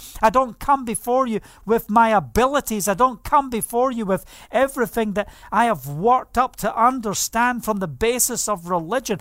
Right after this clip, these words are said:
I lay it all down at the feet of Yeshua, and I just humbly come before you. Why? For what purpose? So that my message and my preaching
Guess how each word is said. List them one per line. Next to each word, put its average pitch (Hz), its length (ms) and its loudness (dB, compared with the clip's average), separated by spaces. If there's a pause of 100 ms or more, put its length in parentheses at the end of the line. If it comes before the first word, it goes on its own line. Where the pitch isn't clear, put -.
(160)
I 220 140 8
lay 226 360 2
it 254 60 2
all 220 340 4
down 214 360 2
at 175 100 -8
the 165 80 -6
feet - 420 -8
of 208 120 -2
Yeshua, 196 640 0 (200)
and 208 120 0
I 196 80 2
just - 280 -2
humbly 262 560 2
come 247 320 -2
before 220 500 0
you. 185 240 -2 (240)
Why? 226 380 2
For 196 160 -4
what 233 280 2
purpose? 247 720 0 (200)
So - 180 2
that 226 160 0
my 226 220 2
message 220 600 -2 (200)
and 202 120 2
my 208 200 4
preaching 185 760 -6